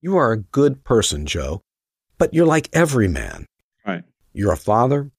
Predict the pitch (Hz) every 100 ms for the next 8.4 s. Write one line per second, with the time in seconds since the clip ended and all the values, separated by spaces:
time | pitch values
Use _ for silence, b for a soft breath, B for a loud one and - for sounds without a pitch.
0 | _ _ _ - 71 - 117 135 139 117
1 | 101 120 113 - 120 117 _ - 85 82
2 | 120 127 131 - _ _ _ _ - 82
3 | 117 95 127 120 117 117 - 123 120 117
4 | 113 120 117 _ _ _ - 135 127 131
5 | 127 127 135 156 - 143 120 101 90 92
6 | 110 135 127 127 - 123 120 113 110 110
7 | 110 151 135 117 127 - 120 - - 135
8 | 147 110 92 90